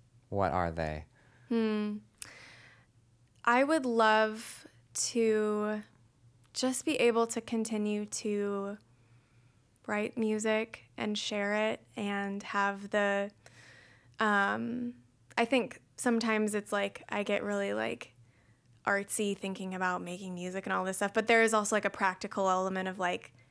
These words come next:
Speaker 2: having the financial ability to record and having the,
Speaker 1: Yeah.
Speaker 2: you know, that kind of space to, um, to create. And so I would love to have, you know, my life be able to create a, have a little more space to, to do that,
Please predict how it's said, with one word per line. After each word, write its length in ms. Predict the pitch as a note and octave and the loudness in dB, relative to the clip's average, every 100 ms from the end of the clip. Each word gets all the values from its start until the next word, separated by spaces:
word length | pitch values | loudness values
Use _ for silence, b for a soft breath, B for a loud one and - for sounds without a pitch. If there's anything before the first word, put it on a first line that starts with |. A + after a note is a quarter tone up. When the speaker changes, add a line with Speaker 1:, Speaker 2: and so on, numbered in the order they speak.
| - | -4
Speaker 2:
having 360 | G#3 G3+ A#3+ | -2 2 4
the 100 | B3+ | 4
financial 560 | B3 C4 C4+ C4+ C#4+ C#4 | 2 2 4 4 4 4
ability 460 | C#4 D4+ A#3+ G3+ G3 | 4 4 4 2 0
to 220 | - G3 | 0 0
record 480 | F#3+ G3+ A3+ G3 F#3+ | -2 0 2 2 0
and 120 | F#3+ | -2
having 420 | G3 G3 G3 G3 | -2 -2 -2 -2
the, 320 | G3 F#3+ F#3+ - B B B - | 2 2 2 -2 B B B 2
Speaker 1:
Yeah. 120 | A#3 | 4
Speaker 2:
you 60 | G#3 | 4
know, 320 | F#3+ F#3+ G3+ - | 2 0 -4 2
that 380 | G#3 G3 - - | 4 4 2 -2
kind 160 | G#3 | -2
of 80 | F#3+ | -2
space 600 | - - G#3 F#3 - - | -2 2 2 2 -2 -2
to, 480 | - G3+ F#3 F#3 G3 b b b - | -2 0 -2 -4 -6 b b b -2
um, 340 | G#3 F#3+ F#3+ G3 | 2 2 0 -2
to 120 | A3+ | -4
create. 480 | - G#3+ F#3+ F#3+ - | 0 2 2 0 2
And 200 | A3+ A3 | 2 4
so 120 | G#3+ | 6
I 120 | G3+ | 6
would 160 | G3+ G3+ | 4 4
love 180 | F#3+ - | 2 0
to 80 | G3 | 0
have, 460 | G3 F#3+ F#3+ A3 - _ _ _ - | 2 2 0 -12 -18 _ _ _ 0
you 200 | A3+ G#3+ | 2 4
know, 60 | |
my 200 | G#3 G3+ | 4 4
life 300 | G3 G3 - | 4 0 0
be 120 | G#3 | 0
able 180 | F#3+ F#3+ | 2 0
to 160 | F#3+ F#3+ | -2 -6
create 280 | - G3+ F#3+ | -2 2 2
a, 180 | F#3+ G3 | 0 0
have 200 | G3 F#3+ | 0 2
a 40 | |
little 220 | F#3 F#3+ | 0 0
more 160 | F#3+ F#3 | -2 -4
space 420 | - F#3+ F#3 - | -4 -6 -4 -4
to, 200 | G3+ F#3+ - | -2 -4 -6
to 120 | - G3+ | -2 0
do 180 | G3 | 0
that, 400 | F#3 F3+ F#3 - | 2 2 2 -2